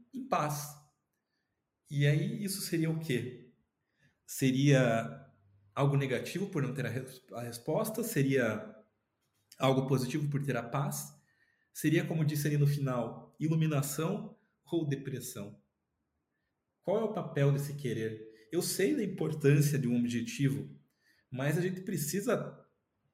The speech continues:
tanto assim ter grandes sonhos e querer muito do futuro? Ou será que a gente precisa aprender a viver bem e da melhor maneira possível o presente? Essa é a questão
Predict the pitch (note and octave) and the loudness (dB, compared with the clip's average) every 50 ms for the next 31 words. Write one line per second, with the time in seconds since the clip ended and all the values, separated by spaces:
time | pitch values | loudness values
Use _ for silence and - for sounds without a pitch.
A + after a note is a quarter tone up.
0 | _ _ _ _ - F3 A#3+ - - - - C#3 C#3+ - - - F#3+ G#3+ - - | _ _ _ _ 6 6 6 6 2 -2 -2 -2 -2 -2 -2 -4 -4 -4 -4 -8
1 | - - - _ _ - B2+ C3+ C3+ C3+ B2+ B2 B2 B2 C#3 C#3 - - - - | -12 -16 -20 _ _ -6 -4 -4 -4 -4 -2 -2 -2 0 0 -2 -2 -4 -6 -8
2 | - - A2+ C#3 - E3 D3 - - - A2+ - - A#2 G#2 A2 A2+ C3+ D3 D3 | -10 -6 -4 -2 -2 -2 -2 -4 -4 -8 -10 -6 -6 -4 -2 -2 -2 -4 -4 -6
3 | - - - _ _ _ _ C3 B2 B2+ C3 D#3+ F#3+ - - C3+ - - - - | -10 -14 -18 _ _ _ _ -10 -4 0 2 2 2 2 0 0 -2 -4 -6 -10
4 | - - D3+ F#3 A3+ B3 A#3+ - - - _ _ _ _ _ _ _ _ _ _ | -10 -4 -2 0 0 0 -2 -4 -8 -14 _ _ _ _ _ _ _ _ _ _
5 | _ _ _ _ - F3 F3+ - F#3 F#3 E3 D#3+ D#3+ D#3+ E3+ C#3+ - - - - | _ _ _ _ 0 0 2 4 4 4 4 4 2 2 0 -2 -2 -6 -8 -8
6 | D#3 C3+ C#3 C3+ C3+ C#3 C#3+ C#3+ D#3+ D3 - - B2 B2 B2+ C3 C3 - - - | -6 -4 -4 0 0 0 0 0 -2 -4 -4 -4 -4 -2 -2 -2 -2 -2 -6 -8
7 | - - - _ _ _ _ C3 B2+ D3 C#3+ - A2 A2+ A#2+ B2+ C3+ C3 B2+ - | -10 -14 -18 _ _ _ _ -8 -4 -4 -4 -2 -2 -2 -2 -2 -2 -4 -6 -10
8 | - - - B2 A#2+ C3+ C3+ C3 - - - - _ - A#2+ A#2+ A#2 B2+ B2 A#2+ | -14 -6 -4 -2 0 0 -2 -4 -6 -10 -16 -18 _ -8 -6 -4 -4 -2 -2 -2
9 | A#2+ C#3 C#3+ C#3 C#3 C3 C3+ - - - - - - B2 A2+ A#2+ A2+ - - - | 0 2 2 2 2 2 -2 -4 -4 -6 -6 -4 -4 -2 0 0 -2 -2 -6 -14
10 | - - _ _ _ _ _ _ _ _ _ _ _ _ _ _ _ _ _ _ | -20 -20 _ _ _ _ _ _ _ _ _ _ _ _ _ _ _ _ _ _
11 | - - C3+ C3+ A#2+ - B2 G2 F#2+ F#2 F#2 - - - _ _ _ _ _ _ | -8 -2 -2 0 0 0 -2 -6 -8 -10 -12 -14 -18 -20 _ _ _ _ _ _
12 | _ _ _ _ _ _ _ _ _ _ - A#2+ C3 C#3 C#3+ - E3 D#3+ - - | _ _ _ _ _ _ _ _ _ _ -4 -2 -2 0 0 0 0 -2 -2 -2
13 | E3+ D#3 - - - C3+ B2 C#3 C#3+ C#3+ - - - - - | -2 -2 -2 -2 0 2 2 4 2 0 0 -4 -6 -10 -14